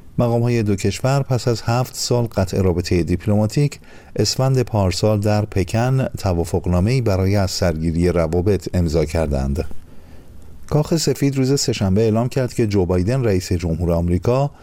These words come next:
جک لو، وزیر سابق خزانه‌داری، را به عنوان سفیر جدید آمریکا در اسرائیل انتخاب کرده است. تصدی جک لو به عنوان سفیر جدید آمریکا در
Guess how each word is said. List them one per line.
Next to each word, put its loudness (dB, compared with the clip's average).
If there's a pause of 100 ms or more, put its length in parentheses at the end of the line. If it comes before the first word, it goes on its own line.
(100)
جک 0 (120)
لو، 2
وزیر 2
سابق 0
خزانه‌داری، 2
را 2
به 0
عنوان 2
سفیر -2
جدید 0
آمریکا 0
در 0
اسرائیل 0
انتخاب -2
کرده 0
است. -6 (520)
تصدی 0
جک 0
لو 2
به 0
عنوان 2
سفیر 0
جدید 2
آمریکا 2
در 2